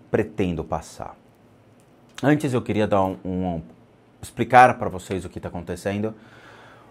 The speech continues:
porque é, é algo que mexe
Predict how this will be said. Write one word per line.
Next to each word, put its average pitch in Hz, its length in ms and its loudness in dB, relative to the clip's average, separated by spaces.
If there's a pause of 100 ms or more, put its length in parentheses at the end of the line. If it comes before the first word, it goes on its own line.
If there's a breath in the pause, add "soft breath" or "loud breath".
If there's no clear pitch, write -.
(160)
porque 110 1120 2
é, 87 540 2
é 95 120 2
algo 131 440 4
que 127 840 0 (600)
mexe 180 920 -2